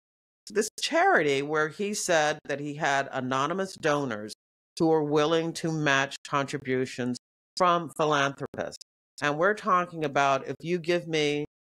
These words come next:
five hundred thousand dollars and I hold on to it for six months to, uh, to build up the, uh, capital funding. I don't, I re-,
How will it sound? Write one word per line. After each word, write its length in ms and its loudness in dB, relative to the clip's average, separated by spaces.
five 440 2
hundred 580 -4
thousand 420 0
dollars 540 0
and 180 0
I 120 0
hold 400 2
on 360 0
to 200 0
it 80 0
for 120 -2
six 560 -2
months 340 -2
to, 640 2
uh, 320 0
to 380 -4
build 340 0
up 160 2
the, 460 -2
uh, 280 -6
capital 840 -2
funding. 760 -2
I 240 0
don't, 220 0
I 100 2
re-, 140 -6